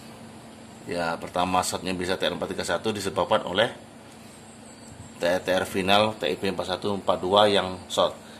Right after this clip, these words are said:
Jadi eh, strom tegangan atau mengulang ya, mengakibatkan T L tersebut bisa menjadi mati.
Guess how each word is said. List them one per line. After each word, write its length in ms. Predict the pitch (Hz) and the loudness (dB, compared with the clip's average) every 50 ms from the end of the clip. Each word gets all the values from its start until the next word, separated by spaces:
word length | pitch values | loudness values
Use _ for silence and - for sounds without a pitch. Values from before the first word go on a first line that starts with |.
| - - - | -18 -14 -10
Jadi 400 | - 87 80 98 104 104 98 90 - - - - - - - - - - - - - - | -10 -6 -2 -2 0 0 -2 -2 -4 -10 -16 -18 -20 -18 -18 -18 -18 -18 -18 -8 -4 -2
eh, 340 | 92 92 90 90 90 87 87 - | 0 0 0 0 0 -2 -2 -4
strom 400 | - - 113 110 110 110 107 - | -4 0 2 2 4 2 2 -2
tegangan 560 | 101 85 95 95 95 98 101 104 139 190 196 - 131 107 | 0 2 2 2 4 6 4 4 4 2 -2 -6 -8 -10
atau 240 | 92 - - 98 98 | -8 -2 -2 0 0
mengulang 480 | 95 95 95 95 104 110 98 92 87 87 | 0 0 0 4 6 6 6 6 4 -2
ya, 160 | 87 90 87 - - - - - - 87 87 | -4 -6 -8 -10 -14 -8 -6 -4 -4 -4 -4
mengakibatkan 720 | 92 98 95 92 - 92 80 90 87 85 - 107 104 - | -2 -4 -4 -4 -6 -2 0 0 0 4 4 2 2 4
T 80 | 104 - | 2 2
L 80 | 87 | 2
tersebut 400 | 90 - - - 98 90 87 101 101 - - - - | 0 0 -2 -4 -4 -2 -2 -2 -4 -4 -10 -16 -16
bisa 240 | - 87 - - 92 | -14 -12 -6 -6 -6
menjadi 320 | 87 85 85 85 85 87 | -6 -4 -6 -6 -6 -6
mati. 280 | 85 82 78 76 - 78 | -6 -8 -8 -10 -10 -12